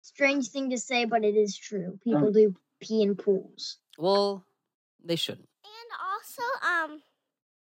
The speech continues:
Speaker 4: the hot tub, the hot tub was cool because you got to eat the bubbles.
Speaker 2: You got to eat the bubbles?
Speaker 4: Yeah.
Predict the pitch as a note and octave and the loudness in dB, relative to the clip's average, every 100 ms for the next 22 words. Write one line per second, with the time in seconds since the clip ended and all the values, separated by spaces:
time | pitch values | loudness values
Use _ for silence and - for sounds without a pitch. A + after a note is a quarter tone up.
0 | - _ _ _ _ _ _ _ _ _ | -20 _ _ _ _ _ _ _ _ _
1 | _ _ F4 F#4 - F4+ D#4+ - - A4+ | _ _ -6 -6 0 4 4 2 -4 0
2 | A4 B4+ - _ _ _ G4+ G4 G#4 G4+ | 0 0 -6 _ _ _ -6 0 4 4
3 | - C5 C#5 B4+ A#4+ - - F4 D#4+ F#4 | 2 -2 0 0 -2 -6 -6 -4 -4 -6
4 | - F#4 F4 E4+ F#4 - G#4+ G#4+ E4+ D#4+ | -8 -12 -10 -4 -4 -4 -12 -12 -14 -16
5 | - C#4+ C4+ C4+ C4 C4 - - _ _ | -12 -12 -8 -6 -6 -6 -10 -20 _ _
6 | _ _ _ _ _ _ _ _ _ - | _ _ _ _ _ _ _ _ _ -4
7 | - - - - - - - G#2 F#2+ G2 | 0 6 6 6 2 2 6 6 6 6
8 | A#2+ E3 F3 - - | 6 2 0 -12 -18